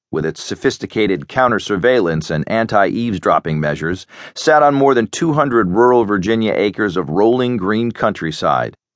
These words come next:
It featured a clutch of buildings, the centerpiece of which was a large red brick neoclassical home fronted by thick white columns. The estate had been named Walworth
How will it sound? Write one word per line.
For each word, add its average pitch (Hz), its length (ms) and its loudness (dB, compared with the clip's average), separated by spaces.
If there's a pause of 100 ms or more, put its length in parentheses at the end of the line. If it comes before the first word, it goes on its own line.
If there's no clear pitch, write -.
(640)
It 117 100 0
featured 165 400 -2
a 131 80 2
clutch - 340 0
of 113 160 -2
buildings, 85 600 0 (160)
the - 80 -14
centerpiece 120 600 -2
of 71 120 -8
which 110 260 -2
was 85 140 -4
a 87 40 0
large 104 460 2
red 104 320 0
brick 113 220 0
neoclassical 113 880 0
home 80 320 -2 (240)
fronted 139 400 -2
by 107 160 4
thick - 360 -4
white 120 380 0
columns. 90 640 0 (1120)
The 135 200 2
estate 196 420 2
had 123 160 0
been 120 160 2
named 127 260 0
Walworth 98 720 2